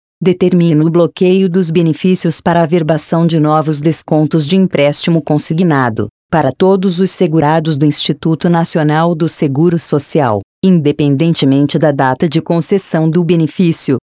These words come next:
definiu Waller. O desbloqueio poderá ser solicitado diretamente pelos beneficiários, utilizando os serviços disponibilizados pelo próprio I N S S.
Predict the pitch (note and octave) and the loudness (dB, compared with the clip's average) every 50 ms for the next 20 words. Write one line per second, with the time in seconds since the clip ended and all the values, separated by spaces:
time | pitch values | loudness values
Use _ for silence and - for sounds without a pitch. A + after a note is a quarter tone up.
0 | - - E3+ G3 F#3+ - E3+ D#3 D3+ D#3+ E3+ F3+ F3+ E3+ D#3 D3 C3+ B2+ A#2+ G#2+ | -4 0 0 0 2 2 0 0 2 2 2 2 2 2 2 2 0 0 -2 -4
1 | G2 - _ _ _ _ _ _ _ - G3 F#3 D#3+ G3+ G#3+ F3 E3+ F3+ F#3 F3+ | -6 -8 _ _ _ _ _ _ _ -2 -2 2 2 2 0 2 0 0 0 0
2 | - - F3+ F3+ F3+ F3 F3+ - - D#3+ C#3+ D#3 D3+ D3 D3 C#3 - - D#3 D#3 | 0 0 0 2 2 0 0 0 0 0 2 2 0 0 0 -2 -2 -2 -2 0
3 | D#3+ - - F3 D3+ D3+ D3 - - C3+ - - D#3 D#3 D#3 D3 E3 D3+ C3+ F#3 | 0 0 -2 0 0 0 -2 -4 -6 -4 -2 0 0 0 0 0 -2 -2 0 0
4 | F3+ E3+ E3 - A3 G3+ F#3 E3 E3 E3 D#3+ - F3+ - F3+ D#3+ E3 D#3+ D3+ D3 | 0 0 0 0 0 2 2 2 2 0 0 -2 -2 0 0 0 0 0 0 0
5 | E3+ F3 E3 D#3+ D3 - F3+ D#3 - - - F#3 F3 D#3 C#3+ C#3+ C#3+ D3+ C3 A#2+ | 0 0 0 0 0 0 -2 -4 -4 -4 -2 -2 0 0 0 0 0 0 -2 -2
6 | - - - _ _ _ - F3+ F3+ - - F3 F#3 D#3+ C#3+ D#3+ E3 E3+ E3 D#3 | -4 -8 -10 _ _ _ -6 -6 -4 -2 0 0 0 0 0 0 0 0 2 0
7 | E3 C#3+ - - F#3+ F3+ D#3+ C#3+ C#3 B2+ - - D3+ C#3+ C3+ C3+ F#3+ G3+ - - | 0 -2 -2 -4 -4 -2 0 0 0 0 0 -2 -4 -4 -2 -2 -2 -2 -2 -2
8 | - G#3 G3 G3 F3 F#3 F#3 F#3+ D#3 C#3+ E3 D3+ D3+ D3 D#3+ D#3+ - - - E3+ | -2 0 0 2 0 0 0 0 0 0 0 0 0 0 0 -2 -2 -2 -2 0
9 | E3 F3 - - E3+ D#3 D#3 D#3 - - F3+ F3 E3 E3 E3 F3 F3 D#3+ D3+ D#3 | 0 0 -2 -2 0 0 0 0 0 0 0 0 2 2 2 2 2 2 2 2
10 | D#3 E3+ F3+ - - E3+ D3+ D3+ D3 C3+ - - - - A#2+ | 0 0 -2 -2 0 0 2 2 2 0 -2 -6 -10 -8 -10